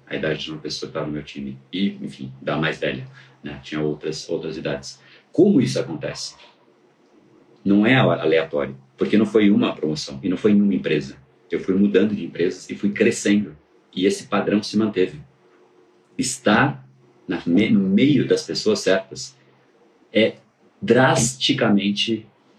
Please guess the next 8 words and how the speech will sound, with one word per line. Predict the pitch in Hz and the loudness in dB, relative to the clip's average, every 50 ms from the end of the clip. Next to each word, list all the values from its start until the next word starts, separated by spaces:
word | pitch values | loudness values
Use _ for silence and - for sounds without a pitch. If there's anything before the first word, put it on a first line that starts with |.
| _ _ _ _ _ - | _ _ _ _ _ -2
absolutamente | - 123 143 185 208 202 202 - - 147 139 135 127 123 107 107 104 101 - 101 | 2 4 4 6 4 2 0 0 0 2 2 4 4 4 2 2 2 0 -4 -6
importante. | 90 - 87 73 - 78 73 69 - - - - _ _ _ _ _ _ _ _ _ _ _ _ _ - | -6 -6 -6 -8 -6 -10 -10 -8 -10 -12 -14 -14 _ _ _ _ _ _ _ _ _ _ _ _ _ -2
Quando | - 98 104 | 0 2 2
você | - - 101 | 2 2 0
tá | - - - - - - - _ | 0 0 -2 -4 -4 -6 -12 _
sozinho | - - - 113 107 98 104 123 143 151 | -12 -4 0 2 2 2 4 4 4 4
no | 151 135 | 6 4
mundo, | 117 113 117 - - - | 4 2 2 -2 -6 -14